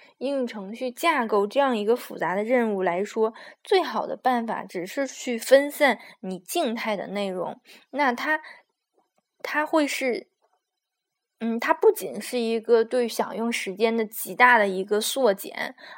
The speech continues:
而且呢，它也是更容易，因为是基于你这个内容分发网络来说，它更容易。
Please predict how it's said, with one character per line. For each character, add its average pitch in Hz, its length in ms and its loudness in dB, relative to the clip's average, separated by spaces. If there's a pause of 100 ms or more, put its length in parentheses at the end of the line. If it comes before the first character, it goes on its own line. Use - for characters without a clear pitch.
而 226 100 4
且 240 200 -4
呢， 175 140 -8
它 240 180 -4
也 - 120 -2
是 214 320 -2 (240)
更 277 220 0
容 185 340 -4
易， 320 380 -4
因 220 100 -8
为 247 140 0
是 247 200 -12
基 254 220 -4
于 254 80 0
你 220 260 -4
这 226 220 4
个 - 220 -4 (220)
内 277 200 2
容 202 180 -2
分 269 240 0
发 269 200 -2
网 - 240 0
络 202 120 -4
来 190 160 -6
说， 202 160 -6
它 233 200 -6
更 247 240 0
容 - 200 -8
易。 185 200 -10